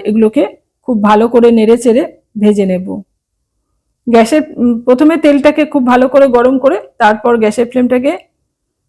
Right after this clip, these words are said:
একদম লো করে দেবেন, তাহলেই ভাজাটা সমানভাবে হবে। আর বেশি হাই হিটে ভাজলে পরে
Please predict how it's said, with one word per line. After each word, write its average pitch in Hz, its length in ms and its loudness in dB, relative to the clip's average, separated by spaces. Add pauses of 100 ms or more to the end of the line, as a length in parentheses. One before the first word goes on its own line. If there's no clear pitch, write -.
একদম 233 440 0
লো 254 180 4
করে 262 240 2
দেবেন, 277 240 -2 (460)
তাহলেই 240 360 0
ভাজাটা 226 420 0 (600)
সমানভাবে 247 640 4
হবে। 185 320 -4 (800)
আর 202 200 2 (320)
বেশি 247 260 0
হাই 262 200 2 (180)
হিটে 269 300 2
ভাজলে 233 380 2
পরে 240 220 2